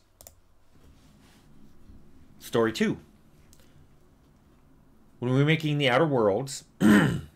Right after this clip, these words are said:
I wanted to put in, this is, probably year, end of year two, so we're still a year away. The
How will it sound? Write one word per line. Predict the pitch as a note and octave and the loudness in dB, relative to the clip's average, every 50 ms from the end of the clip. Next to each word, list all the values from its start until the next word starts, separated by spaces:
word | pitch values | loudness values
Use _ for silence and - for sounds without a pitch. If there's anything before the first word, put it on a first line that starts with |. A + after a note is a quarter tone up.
| _ - - _ _ _ _ - | _ -20 -20 _ _ _ _ -2
I | A#2+ A#2+ A#2 A#2 A#2 A2+ A2 G#2+ G2+ | 0 0 2 2 2 0 -2 -4 -4
wanted | G#2 A#2 A#2 B2 B2+ A#2+ G#2+ - - | -4 -2 -2 -2 -4 -8 -10 -12 -12
to | - - C3+ B2+ A#2+ A#2 | -8 -6 -4 -6 -6 -6
put | - - - C#3+ C#3 C3+ | -8 -4 -4 -4 -2 -2
in, | A#2 A2 A2 G#2+ G#2+ A2 G#2+ A2+ | -4 -4 -4 -4 -4 -6 -8 -4
this | A#2+ C3+ C3+ | -4 -4 -4
is, | D3+ C#3 C3+ - - - - - - - - - - - - - - - - _ - - - - - - - - - - - - - _ _ - - | -4 -6 -8 -10 -18 -20 -20 -20 -20 -20 -20 -20 -20 -20 -20 -20 -20 -20 -20 _ -20 -20 -20 -20 -20 -20 -20 -20 -20 -20 -20 -20 -20 _ _ -20 -8
probably | - - F#3 F#3 D3+ F3 E3+ D#3+ | 0 4 4 4 6 6 4 4
year, | D#3+ D#3 D3+ C#3 C#3 D3+ D#3+ - - | 4 2 2 2 0 0 -2 -4 -4
end | - C#3 D3 D3+ | -4 -2 -2 -2
of | C3 B2+ | -2 -2
year | C#3 C#3+ C#3+ | -2 -2 -2
two, | C#3 C#3+ - - D#3+ E3 F#3+ G#3 G#3+ D#3+ - | -4 -6 -4 -2 -2 0 0 -2 -6 -8 -10
so | - - F#3+ F#3 | -8 -4 -2 -2
we're | F3+ | -2
still | F3+ - G3 F#3 E3 D3 | 0 0 2 2 2 2
a | |
year | B2+ B2 B2 B2 | 2 0 0 0
away. | A#2+ A2 G#2+ F#2+ F#2 F2+ F#2 G2 - _ _ _ _ _ _ _ - _ _ - - _ - - - | 2 2 2 2 0 0 -4 -6 -12 _ _ _ _ _ _ _ -20 _ _ -20 -20 _ -20 -20 -12
The | A2 A#2 C3+ C3+ C3 B2+ B2 A#2+ C3 B2+ A#2+ - | -4 -2 0 0 0 -2 -4 -6 -6 -8 -10 -12